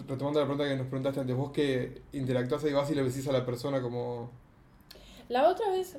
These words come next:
Speaker 2: fue la primera vez que estuve muy, muy, muy cerca de, que, que de hecho estuvimos en esa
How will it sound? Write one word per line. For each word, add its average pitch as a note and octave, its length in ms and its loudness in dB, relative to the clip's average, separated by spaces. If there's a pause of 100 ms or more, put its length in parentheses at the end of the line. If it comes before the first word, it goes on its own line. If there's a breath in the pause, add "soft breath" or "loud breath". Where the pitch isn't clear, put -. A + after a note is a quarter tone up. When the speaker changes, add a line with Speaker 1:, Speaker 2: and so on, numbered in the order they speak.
Speaker 2:
fue B3+ 160 0
la C4 140 2
primera G#3+ 300 -2
vez A3+ 120 -2
que A#3+ 80 -10
estuve A#3 240 -4
muy, A#3 320 4
muy, A#3+ 200 2
muy A#3 200 -2
cerca A#3 560 0
de, F#3 400 -4
que, F#3+ 220 -4
que G#3+ 120 -2
de A3+ 120 4
hecho B3 140 0
estuvimos A3 400 -4
en F#3 60 -6
esa F3+ 200 -8